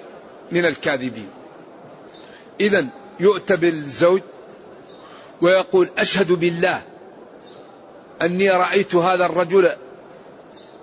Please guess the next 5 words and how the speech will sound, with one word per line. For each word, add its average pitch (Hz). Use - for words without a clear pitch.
يعني، 165
"عليها"، 151
ويواقعها، 156
"وسمعت 180
ورأيت"، 160